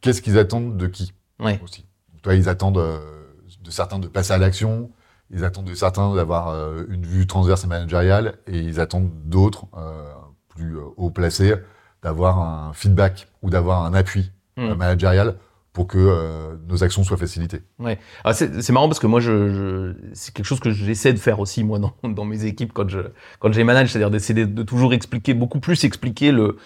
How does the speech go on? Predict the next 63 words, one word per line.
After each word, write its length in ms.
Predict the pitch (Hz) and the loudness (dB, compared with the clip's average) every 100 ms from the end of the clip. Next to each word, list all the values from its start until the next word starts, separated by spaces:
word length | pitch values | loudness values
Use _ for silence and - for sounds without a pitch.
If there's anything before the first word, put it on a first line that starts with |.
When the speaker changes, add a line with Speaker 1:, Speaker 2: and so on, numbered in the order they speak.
| - | 2
Speaker 2:
qu'est-ce 180 | 156 156 | 2 4
que 80 | |
tu 220 | 165 - 135 | 2 2 2
vas 180 | 127 | 4
vivre 500 | 127 120 147 147 135 - - | 4 2 2 2 -2 -8 -2
avec 340 | 123 123 131 | 0 0 -2
quelqu'un, 460 | - 123 - 135 135 | 0 -2 2 4 4
dans 240 | 120 120 | 4 4
quel 200 | 135 147 | 4 4
état 320 | 156 - 147 | 4 4 0
il 200 | 143 139 | 0 2
est, 260 | 143 143 143 | 2 4 2
comment 240 | 139 131 | 0 -2
tu 160 | 135 113 | -4 -8
te 360 | - 107 101 104 | -8 -6 -4 -6
situes 340 | - 101 127 | -8 -6 -4
par 140 | - | -2
rapport 220 | 107 101 107 | -2 -2 -6
à 40 | |
ça, 260 | 101 127 131 _ _ - - | -2 -4 -4 _ _ -20 -6
et 100 | 107 | 0
beaucoup 220 | 120 127 | 2 4
moins 200 | 139 143 | 4 4
sur 240 | 143 127 113 | 4 0 0
l'action, 520 | 113 - 127 131 127 | 0 0 0 0 0
parce 180 | 98 90 | -4 -8
qu'en 140 | 98 | -10
fait, 320 | 92 104 101 | -4 -4 -4
euh, 440 | 95 92 98 95 95 | -6 -6 -6 -8 -8
ils 40 | |
s-, 240 | 92 - - - | -10 -12 -20 -18
ils 40 | |
s'en 120 | - | -12
sortent 220 | 92 90 - | -10 -10 -10
très 140 | - | -6
bien, 240 | 104 117 117 | -2 -2 -2
et 100 | 113 | -4
c'est 160 | - | -4
plutôt 300 | 92 107 117 | -6 -6 -6
ce, 440 | 117 110 101 101 98 | -2 2 2 0 -2
ce 120 | - | -8
truc-là. 400 | - - 143 - | -10 -2 -2 -2
Je 80 | - | -6
trouve 140 | - 127 | -2 2
que, 80 | 139 - | 0 -2
moi, 280 | - 123 127 | -12 0 2
avec 200 | 120 107 | 4 2
mon 100 | 120 | 0
expérience, 260 | 110 127 131 | -2 0 -2
je 40 | |
trouve 100 | - | -4
qu'effectivement, 420 | - 104 98 120 | -8 -6 -6 -6
ça 120 | 127 107 | -4 -2
marche 160 | 95 | -4
très 140 | - 101 | -4 -4
bien. 180 | 110 160 | -4 -8
Enfin, 140 | 127 | -12
c'est 140 | 101 101 | -10 -10
ce 60 | |
qui 100 | - | -8
marche 160 | 104 101 | -8 -6
le 60 | 104 | -6
mieux. 160 | 123 | -8